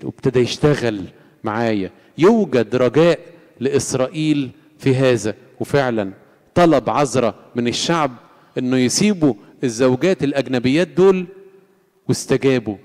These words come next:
وابتدوا يقدموا توبة لربنا ويرجعوا لربنا. يبقى نمرة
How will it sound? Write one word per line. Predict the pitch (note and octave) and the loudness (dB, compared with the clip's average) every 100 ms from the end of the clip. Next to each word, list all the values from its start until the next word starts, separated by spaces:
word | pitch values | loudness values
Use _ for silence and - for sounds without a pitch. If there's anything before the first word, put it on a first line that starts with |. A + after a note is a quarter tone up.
| _ _ _ _ _ | _ _ _ _ _
وابتدوا | A#2+ - D#3 C3 | -8 -2 -2 0
يقدموا | C3+ C3+ A2+ C3+ B2 | -4 -6 -4 -2 0
توبة | C#3 B2 A2+ | 0 0 -2
لربنا | A2 G#2+ B2+ A#2+ A2+ - _ - | -4 0 -2 -2 -8 -20 _ -2
ويرجعوا | A#2+ A#2 B2+ A#2+ A2+ A2+ - _ _ A2+ | -2 0 -2 0 -2 -4 -20 _ _ -4
لربنا. | A2+ A2 G#2 G#2 F#2+ G2+ _ _ _ _ _ _ | -2 -2 -2 -6 -6 -20 _ _ _ _ _ _
يبقى | C3 D3+ | -6 -2
نمرة | G3 G3+ | 0 2